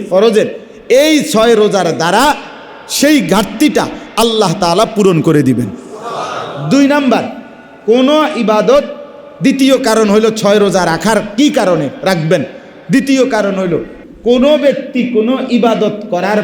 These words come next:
পর এটা কবুল হইছে কিনা, আল্লাহর কাছে কবুল হলো কিনা। আমাদের এ-, এরকম একটা মানসিক প্রশ্ন আছে কিনা, "আল্লাহ কইতে, আরে ভাই, কবুল হলো কিনা, আল্লাহ যদি কবুল করে আরে", আমরা কই না?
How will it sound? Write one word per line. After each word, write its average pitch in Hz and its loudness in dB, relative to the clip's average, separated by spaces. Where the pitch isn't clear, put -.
পর 202 0
এটা 208 0
কবুল 302 4
হইছে 254 2
কিনা, 208 -2
আল্লাহর 233 2
কাছে 262 2
কবুল 233 2
হলো 240 2
কিনা। 208 -2
আমাদের 220 2
এ-, 233 4
এরকম 247 0
একটা 240 -2
মানসিক 214 -4
প্রশ্ন 220 -4
আছে 202 -2
কিনা, 170 -4
"আল্লাহ 180 0
কইতে, 190 -2
আরে 180 0
ভাই, 165 -2
কবুল 165 -4
হলো 165 -4
কিনা, 160 -4
আল্লাহ 151 -6
যদি 143 -10
কবুল 156 -6
করে 151 -2
আরে", 139 -4
আমরা 175 2
কই 226 2
না? 247 2